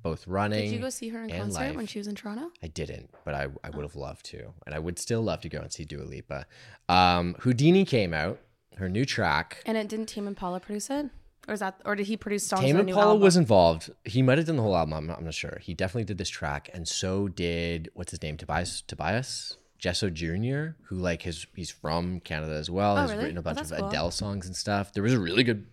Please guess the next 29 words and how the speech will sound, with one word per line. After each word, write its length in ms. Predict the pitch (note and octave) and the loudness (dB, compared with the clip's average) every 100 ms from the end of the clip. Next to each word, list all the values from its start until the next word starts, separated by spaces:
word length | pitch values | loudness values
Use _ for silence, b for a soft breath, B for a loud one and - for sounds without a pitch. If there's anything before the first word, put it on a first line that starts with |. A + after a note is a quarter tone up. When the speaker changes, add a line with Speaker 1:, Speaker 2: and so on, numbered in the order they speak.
| - | -8
Speaker 1:
group 180 | G2 F2+ | -8 -6
of 60 | |
people 240 | F#2 F2 E2 | -6 -6 -4
that 100 | D#2+ | -4
are 80 | D#2+ | -4
on 160 | D2+ | -4
it. 120 | C#2+ - B B B B | -6 -12 B B B B
Maybe 380 | F#2+ G2+ D#3 G3 | -2 2 2 0
it's 140 | G#3 | -4
gonna 180 | - G#3 | -4 -6
take 260 | - C3 - | -2 -2 -2
me 80 | |
a 60 | A2+ | -4
little 220 | F2+ F#2 | -2 -4
bit 160 | F#2 F#2+ | -4 -4
to 80 | F#2 | -6
warm 340 | E2 E2+ D#2 | -4 -6 -4
up 160 | D2+ - | -6 -6
to 140 | G#2 | -4
it, 160 | A#2 - | -4 -4
but 120 | E2+ | -8
Houdini 580 | - G#2 F#2 A2+ C#3 C3+ | -4 -6 -2 0 0 0
is 160 | G2+ | -2
not 360 | F#2 F2+ E2+ - | 0 2 2 0
hitting 300 | F2 D#2+ D#2+ | -4 -2 -2
for 80 | E2 | -4
me 180 | E2+ E2 | -4 -2
right 220 | E2+ D#2+ | -2 -2
now. 380 | E2 C2+ - | -4 -6 -10